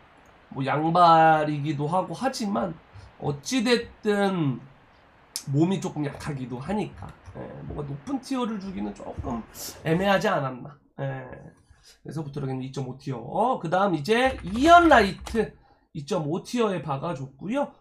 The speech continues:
그 다음 반페르시입니다. 반페르시도 이점오 티어. 음, 뭐, 전체적으로 헤더가 중요한 메타다 보니까 반페르시 헤더도 괜찮고, 예, 그래서 이점오 티어에 넣어봤고요. 그 다음 이제 게르트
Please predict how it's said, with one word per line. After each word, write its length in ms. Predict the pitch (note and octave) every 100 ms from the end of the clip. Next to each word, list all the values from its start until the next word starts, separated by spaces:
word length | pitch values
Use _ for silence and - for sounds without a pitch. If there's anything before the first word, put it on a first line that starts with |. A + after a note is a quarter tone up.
| _
그 140 | D#3
다음 440 | D3 E3 A3 C4+ B3+
반페르시입니다. 1300 | - D3+ E3 - A3+ F3 C#3 - - E2+ - - - - - -
반페르시도 560 | - C3 D3 C#3+ C3+ C3
이점오 500 | C3+ C#3 C3 B2 C3+
티어. 380 | - - C#3 C#3+ -
음, 380 | F#3+ G#3 G#3+ A#3
뭐, 160 | - _ _ _ D#3
전체적으로 800 | A3 C4 C#4+ C#4+ B3+ C4 C4 A3+ - - -
헤더가 340 | D4+ D#4 C#4+
중요한 380 | G#3+ A3+ B3 A3+
메타다 380 | E3 G#3+ G#3+ G3+
보니까 480 | D3+ D3 - C4 G3
반페르시 420 | F3 G#3 F#3 G3+
헤더도 400 | G#3+ D4+ C#4+ A#3+ -
괜찮고, 600 | - G#3+ D#4 - C4 G#4 _
예, 280 | G3 G3 G3
그래서 160 | F#3+ F#3
이점오 300 | E3+ F#3 E3
티어에 380 | F3 E3+ E3+ - _ _
넣어봤고요. 680 | D3 F3 C#3 C3 - C#4+ C4+ - _
그 120 | F3
다음 300 | G#3 A#3+ A3+
이제 300 | D#3 G#3+ A3+
게르트 560 | - D#3 F3 - G#3